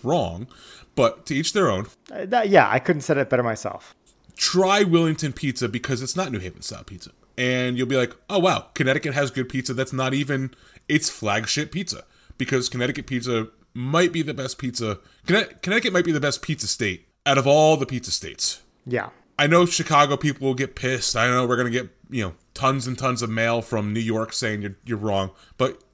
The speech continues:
Speaker 1: what I have to say to that is, no, I'm not. Fight me.
Speaker 2: Take your complaints, mail 'em to Stick Stickly.
Speaker 1: Yeah, exactly. Stick Stickly's in New York. He might agree with you. That you'll find somebody who cares.
Speaker 2: <laughs> Yeah. Uh, but yeah, it's not Illinois-style pizza, right? It's like,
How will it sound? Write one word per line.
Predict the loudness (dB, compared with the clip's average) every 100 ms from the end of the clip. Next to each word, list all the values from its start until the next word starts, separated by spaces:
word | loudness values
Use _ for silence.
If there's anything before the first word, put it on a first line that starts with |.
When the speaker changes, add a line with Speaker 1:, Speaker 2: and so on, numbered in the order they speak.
| _
Speaker 1:
what | 2
I | 2
have | 2
to | -2
say | 0
to |
that | 0 2
is, | 0 -2 _ _ _
no, | -2 0 0 -6 _ _
I'm | -4 -2
not. | -2 -4 _ _ 2
Fight | 2 2
me. | -10 _ _ 0 10
Speaker 2:
Take | 10 10
your | 4
complaints, | 2 4 4 4
mail | 4 4
'em | 4
to | 0
Stick | 0 0
Stickly. | 2 0 0 -4 -6 -10 _ 0
Speaker 1:
Yeah, | 2 2 -2 -10
exactly. | -4 0 0 -2 -8
Stick | -8 2 4
Stickly's | 4 4 4 2
in | 2 2
New | 4
York. | 4 2
He | 2
might | 2 2
agree | 2 0
with | -2
you. | -4 -6 -2
That | 0
you'll | 2 0
find | 2 2 2
somebody | 2 2
who |
cares. | 2 -2 -4 -4 2
Speaker 2:
<laughs> | 4 4
Yeah. | 8 8 6 -2 -20 _ 0
Uh, | 0
but | 4 4
yeah, | 6 6 4
it's | 4
not | 4 4
Illinois-style | 4 6 4 6 6 4 0 -6 -8
pizza, | -12 -14 -6 -4 -4 -6
right? | -4 -2 0 -2 -6 _ -12
It's | -8 -2
like, | -2